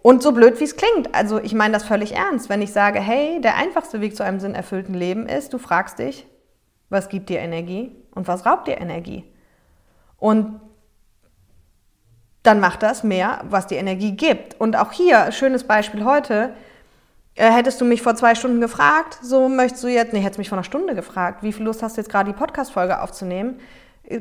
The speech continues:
Skala eins bis zehn, null. Und das ist das Schöne, und das habe ich auch schon ganz oft gesagt, dass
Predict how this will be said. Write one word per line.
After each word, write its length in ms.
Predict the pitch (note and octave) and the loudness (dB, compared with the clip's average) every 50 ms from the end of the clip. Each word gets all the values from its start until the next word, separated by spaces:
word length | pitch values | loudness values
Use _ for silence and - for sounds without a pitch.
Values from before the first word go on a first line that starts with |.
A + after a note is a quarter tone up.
| A3+ - | -10 -12
Skala 360 | - - - B3 B3+ C4+ A#3 | -16 -6 0 2 4 4 4
eins 240 | D#3 C#3+ G3+ G3+ - | 2 2 -2 -6 -8
bis 200 | G#3+ G3 - - | -10 -12 -10 -6
zehn, 260 | - G#3+ A3+ C4 C4+ - - - | -4 -2 -2 -2 -4 -8 -12 -4
null. 380 | - A3 A3+ A3 G3 D#3+ - - - - - - - - _ _ _ _ - - - | 0 4 4 6 4 4 2 -4 -12 -18 -20 -20 -20 -20 _ _ _ _ -20 -14 -6
Und 140 | - A3+ A3+ | -2 4 4
das 140 | C#4+ F4 F4+ | 4 4 4
ist 120 | F4 - | 4 2
das 120 | E4 - | 2 2
Schöne, 240 | - D#4 D#4+ E4 D#4+ | 4 4 4 4 4
und 80 | C#4+ B3 | 4 2
das 120 | A3+ A#3 | 2 2
habe 140 | C4 C4 C#4 | 2 2 2
ich 80 | C4+ - | 0 -4
auch 60 | - | -2
schon 160 | - B3 A#3 | -2 0 2
ganz 200 | - C4+ C#4 - | 2 2 0 -2
oft 220 | - - - - | -6 -10 -10 -6
gesagt, 600 | - A3+ G#3 A3 A#3 A3+ F#3+ F3 - - - - - _ _ _ _ _ _ _ _ _ _ _ _ _ _ _ _ _ - _ _ | -6 -6 0 2 2 2 2 2 -2 -8 -16 -20 -20 _ _ _ _ _ _ _ _ _ _ _ _ _ _ _ _ _ -20 _ _
dass 380 | - F#3 G#3 G#3+ G#3 G#3 G#3 | 0 4 6 6 6 4 -2